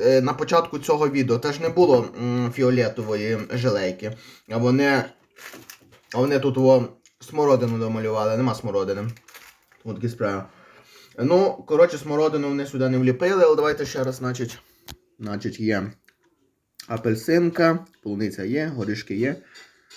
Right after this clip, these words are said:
Ну, чекайте, а зелене тоді що? А, зелене, це, видно, і була смородина, виходить, бо більше пояснення цьому не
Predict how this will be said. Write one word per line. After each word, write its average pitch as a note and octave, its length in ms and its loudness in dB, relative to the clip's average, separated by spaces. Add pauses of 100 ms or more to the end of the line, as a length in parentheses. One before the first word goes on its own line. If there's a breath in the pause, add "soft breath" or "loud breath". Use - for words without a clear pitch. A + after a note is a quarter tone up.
(280 loud breath)
Ну, A#2+ 140 2
чекайте, A#2+ 460 0
а A2 100 0
зелене A#2 460 0
тоді C#3 280 -4
що? - 220 -14
А, D#3+ 380 2
зелене, D#3 340 2
це, D3+ 120 -2
видно, C#3+ 240 2
і C#3 40 4
була C3+ 260 4
смородина, F#2+ 600 -6
виходить, G2 440 -8
бо A2+ 100 0
більше C#3 300 2
пояснення C3 580 0
цьому B2+ 340 0
не A2 400 0